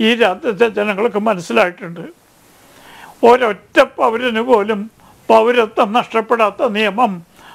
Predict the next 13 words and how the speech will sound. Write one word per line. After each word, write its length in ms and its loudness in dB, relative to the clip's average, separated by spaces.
മുസ്ലിം 560 0
വിരുദ്ധമാണ് 720 0
എന്ന് 260 -2
പ്രചരണം 580 -2
നടത്തി 540 -2
അവരുടെ 720 2
ഔദാര്യത്തിൽ 800 2
കഴിയുന്ന 500 0
ചില 300 0
സംഘടനകൾ 880 -2
അതിന് 380 2
സഹായം 600 0
നൽകി 500 -2